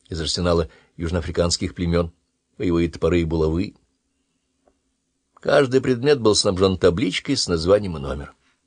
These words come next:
У противоположной стены виднелся целый арсенал огнестрельного оружия. Аркебузы,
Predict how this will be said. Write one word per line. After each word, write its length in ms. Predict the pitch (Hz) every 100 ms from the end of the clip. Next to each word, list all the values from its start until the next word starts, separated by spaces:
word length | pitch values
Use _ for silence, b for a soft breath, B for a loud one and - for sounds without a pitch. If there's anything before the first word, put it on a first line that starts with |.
| _ _ _ _ _ _ _ _
У 140 | 98 90
противоположной 960 | 104 90 92 90 92 123 220 151 104
стены 400 | 85 - 92 90
виднелся 500 | 87 82 87 85 -
целый 320 | 82 202 254 214
арсенал 460 | 160 175 180 165 b b b
огнестрельного 880 | 156 156 175 - 113 107 92 92 90
оружия. 360 | 92 85 92 - _ _ _ _ _ _ -
Аркебузы, 840 | 170 - 127 123 185 202 180 175